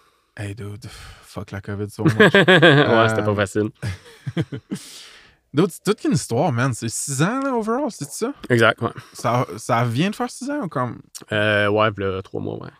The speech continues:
Speaker 2: exact.
Speaker 1: Ok, congrats, man.
Speaker 2: Ouais, c'est cool,
Speaker 1: C'est
Speaker 2: ça vient
Speaker 1: vraiment
Speaker 2: encore.
Speaker 1: hot.
Speaker 2: Ouais.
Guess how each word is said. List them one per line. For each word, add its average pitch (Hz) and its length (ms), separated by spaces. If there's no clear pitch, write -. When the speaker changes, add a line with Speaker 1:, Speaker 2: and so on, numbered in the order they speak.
Speaker 2:
exact. - 300
Speaker 1:
Ok, 180 100
congrats, 110 340
man. 117 80
Speaker 2:
Ouais, 120 160
c'est 98 120
cool, 117 200
Speaker 1:
C'est 110 180
Speaker 2:
ça 104 40
vient 107 140
Speaker 1:
vraiment 110 220
Speaker 2:
encore. 95 140
Speaker 1:
hot. 107 60
Speaker 2:
Ouais. 113 80